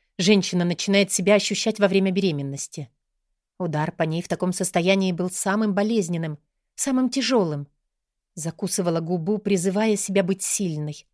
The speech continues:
Она справится. Это все гормоны в ней говорят. Все не так плохо, как кажется. Не так ведь?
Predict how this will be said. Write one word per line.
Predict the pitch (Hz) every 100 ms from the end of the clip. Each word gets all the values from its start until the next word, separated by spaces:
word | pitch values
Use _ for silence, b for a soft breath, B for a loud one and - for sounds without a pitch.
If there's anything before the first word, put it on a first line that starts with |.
| _ _ -
Она | 202 175
справится. | - 156 151 151 - 180 _ _ _ _ _
Это | 226
все | 226 294
гормоны | 247 277 285 320 233 175
в |
ней | 180 190
говорят. | 180 208 226 185 - _ _ _ _ _
Все | - - 196
не | 190
так | 202 202 -
плохо, | 208 175 - 214
как | 196 -
кажется. | 202 160 156 - 165 156 _ _ _ -
Не | 240
так | 233 262 294
ведь? | 240 202 -